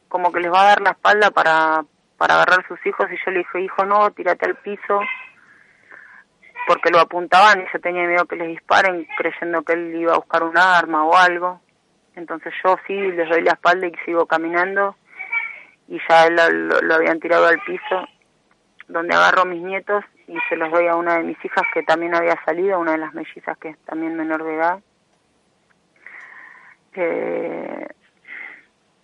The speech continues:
y donde cuando mi hijo quiere preguntar por sus hijos: "Ma, mi, mi, mi nene, mis hijos, ma", le digo: "Ya está, mi hijo, quédate tranquilo". Veo cuando uno le... Que aparte de, de, de tenerlo de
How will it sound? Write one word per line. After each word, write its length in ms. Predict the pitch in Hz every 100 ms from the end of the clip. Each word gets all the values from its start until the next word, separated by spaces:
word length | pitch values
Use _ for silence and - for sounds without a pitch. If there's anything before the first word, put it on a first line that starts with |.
| _ _ _
y 160 | 175 170
donde 680 | 170 165 170 165 160 160 -
cuando 260 | 175 175 175
mi 140 | 175
hijo 240 | 185 185
quiere 300 | 175 185 180
preguntar 440 | 175 175 175 175 185
por 160 | - 175
sus 120 | 185 -
hijos: 240 | 202 185 185
"Ma, 220 | 196 190
mi, 140 | 185
mi, 380 | 185 190 185 175 -
mi 240 | 180 180
nene, 320 | 196 220 202
mis 160 | 180 175 -
hijos, 260 | 208 -
ma", 220 | 180 196 190
le 40 |
digo: 140 | 180 180 -
"Ya 60 |
está, 260 | 202 - 208
mi 120 | 196
hijo, 180 | 190 180
quédate 280 | 170 175 185
tranquilo". 680 | 185 180 185 202 214 185 165 _
Veo 180 | 165 170
cuando 380 | 165 165 165 160
uno 280 | 160 170 165
le... 280 | 165 160 - _ - - - - - - - - _ _ _
Que 100 | 170
aparte 380 | 156 175 175 190
de, 140 | 170
de, 320 | 151 147 151
de 200 | 139 147
tenerlo 480 | - 151 151 160 156
de 180 | 151